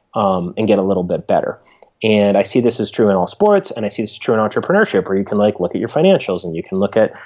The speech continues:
like, the messaging of your offer, and you can, like, look at your price points, and you can look at the delivery and the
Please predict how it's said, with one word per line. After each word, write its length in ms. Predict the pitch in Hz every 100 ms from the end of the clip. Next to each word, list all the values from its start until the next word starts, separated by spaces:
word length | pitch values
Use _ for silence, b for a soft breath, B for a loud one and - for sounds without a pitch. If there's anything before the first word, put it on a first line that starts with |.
| B -
like, 220 | 104 -
the 80 | 113
messaging 520 | 147 - 120 107 104
of 80 | 101
your 160 | 110
offer, 320 | 107 - 87
and 100 | 82 82
you 60 |
can, 120 | 92
like, 140 | 95 95
look 120 | 101
at 60 | 110
your 100 | 117
price 280 | 151 127
points, 360 | - 104 87 -
and 80 | 90
you 60 | 87
can 100 | 90
look 140 | 95
at 60 | 98
the 60 |
delivery 500 | 117 151 143 107 101
and 80 |
the 40 | 98